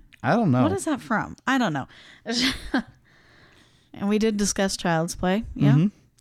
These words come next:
Speaker 1: We'll just get into the movie because there's so many people that they have listed under, like,
Speaker 2: I know. I
Speaker 1: actors.
Speaker 2: can't remember the other pink lady's name. That's what I was trying to think of.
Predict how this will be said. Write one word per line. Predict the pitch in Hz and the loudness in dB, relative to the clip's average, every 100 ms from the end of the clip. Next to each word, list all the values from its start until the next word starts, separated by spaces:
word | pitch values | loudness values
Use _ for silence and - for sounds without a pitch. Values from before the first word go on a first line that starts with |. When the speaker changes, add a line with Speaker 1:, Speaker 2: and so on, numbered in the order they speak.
| _ _ _ _ _ - - - | _ _ _ _ _ -20 -14 0
Speaker 1:
We'll | 180 | 2
just | 214 | 2
get | - | 2
into | 185 170 156 | 2 2 2
the | 135 | 4
movie | 123 127 | 4 4
because | 113 117 123 113 107 | 0 0 0 0 -2
there's | 160 127 117 | -2 -2 -2
so | - - 135 135 131 | -6 0 4 6 6
many | 127 120 110 107 - - | 4 4 0 -4 -10 -6
people | 131 120 113 | -4 -2 -4
that | 117 | -4
they | 110 110 | -4 -2
have | 107 104 | -2 -4
listed | 104 101 107 104 113 101 | -6 -6 -6 -6 -8 -4
under, | 110 107 101 87 - - _ _ _ _ _ _ - | -4 -2 -4 -6 -8 -14 _ _ _ _ _ _ -6
like, | 120 110 - | -4 -4 -4
Speaker 2:
I | - 277 | 0 4
know. | 254 233 | 4 4
I | 233 | 2
Speaker 1:
actors. | 233 - | 0 0
Speaker 2:
can't | 285 277 - - | 0 0 -4 -6
remember | 233 226 226 202 214 214 208 - _ _ _ | -4 -2 -2 -2 -4 -4 -6 -10 _ _ _
the | 220 214 | -6 -4
other | 202 190 | -4 -6
pink | - 190 180 - | -6 -6 -6 -6
lady's | 165 156 151 | -8 -8 -10
name. | - - - | -10 -8 -8
That's | - | -10
what | - | -12
I | - | -12
was | |
trying | - 143 | -10 -10
to | - | -8
think | - - | -10 -10
of. | 110 | -10